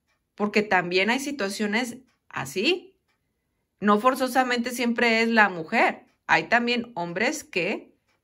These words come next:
están en una relación de mujeres que están casadas o que tienen novio o que tienen pareja. Aquí yo siento, corazón, que esta persona desde la primera vez que te vio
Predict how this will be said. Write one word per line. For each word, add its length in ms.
están 500
en 120
una 140
relación 840
de 280
mujeres 960
que 100
están 360
casadas 680
o 120
que 120
tienen 380
novio 500
o 140
que 100
tienen 380
pareja. 520
Aquí 280
yo 160
siento, 460
corazón, 420
que 80
esta 240
persona 400
desde 360
la 320
primera 580
vez 240
que 140
te 200
vio 300